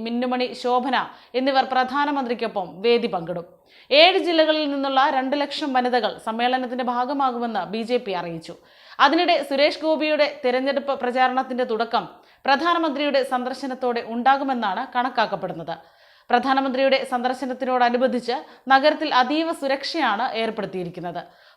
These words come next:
പൂരനഗരി സ്പെഷ്യൽ പ്രൊട്ടക്ഷൻ ഗ്രൂപ്പിന്റെയും കേന്ദ്രസേനയുടെയും നിരീക്ഷണത്തിൽ നഗരസുരക്ഷ എസ് പി ജി ഏറ്റെടുത്തു. പരിപാടി റിപ്പോർട്ട് ചെയ്യുന്നതിന് മാധ്യമങ്ങൾക്കും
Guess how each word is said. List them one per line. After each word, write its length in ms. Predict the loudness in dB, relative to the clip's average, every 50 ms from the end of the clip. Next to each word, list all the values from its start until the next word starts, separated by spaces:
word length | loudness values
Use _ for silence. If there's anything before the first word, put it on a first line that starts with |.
| _ -2
പൂരനഗരി 580 | 0 2 4 4 4 4 4 2 2 2 0 -2 -4 -6 -12
സ്പെഷ്യൽ 360 | -4 -2 -2 0 0 0 -2 -2 -2
പ്രൊട്ടക്ഷൻ 440 | -2 -2 -2 -2 -4 -4 -6 -8 -6 -6 -4
ഗ്രൂപ്പിന്റെയും 560 | -2 -2 -2 0 -2 0 0 2 0 0 -2 -6 -10 -20 _ _ _ -2 2
കേന്ദ്രസേനയുടെയും 920 | 2 4 4 2 2 -2 -2 -2 -2 -2 0 0 0 2 2 0 0 0 -2
നിരീക്ഷണത്തിൽ 600 | -2 -2 -2 -2 -4 -6 -8 -8 -8 -6 -8 -8 -10 -10 -16 -20 -20 -20 _ _ -4 -2
നഗരസുരക്ഷ 640 | 0 0 2 2 0 0 0 -2 -2 -2 -2 0 0 0 0 0 -2 -4 -6 -6
എസ് 160 | -6 -6 -8 -4
പി 100 | -2 -2 -2 -2
ജി 100 | -4 -6 -8 -6 -4 -4
ഏറ്റെടുത്തു. 400 | -4 -4 -4 -8 -12 -10 -12 -14 -14 -16 -18 _ _ _ _ _ _ _ 6
പരിപാടി 400 | 6 6 6 6 6 6 6 6 4 2
റിപ്പോർട്ട് 300 | 2 2 2 0 0 0 -2 -4
ചെയ്യുന്നതിന് 440 | -4 -4 -4 -4 -4 -4 -4 -4 -2 0 0
മാധ്യമങ്ങൾക്കും 720 | 2 2 2 0 0 -2 -2 0 0 -2 -2 -2 -6 -8